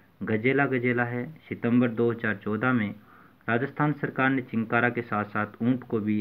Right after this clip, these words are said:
राज्य पशु घोषित कर दिया था। इसके बाद में अगला प्रश्न बहुत ही महत्वपूर्ण प्रश्न है,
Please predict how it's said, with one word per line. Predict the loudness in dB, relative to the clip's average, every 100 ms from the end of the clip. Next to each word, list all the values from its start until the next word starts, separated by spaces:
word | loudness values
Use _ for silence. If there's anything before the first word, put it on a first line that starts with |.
| 0
राज्य | 0 0 -2
पशु | -6 -8 -6
घोषित | -6 -8 -14
कर | -10 -10
दिया | -8 -10
था। | -10 -14 -16 -20 _ _ _ _ -20 -20 _ _ _
इसके | -6 2
बाद | 6 6 6
में | 2
अगला | 2 0
प्रश्न | 0 -2 -2
बहुत | 0 0 2
ही |
महत्वपूर्ण | 0 0 -2 -2 -2 -2
प्रश्न | -4 -2 -2
है, | -2 -6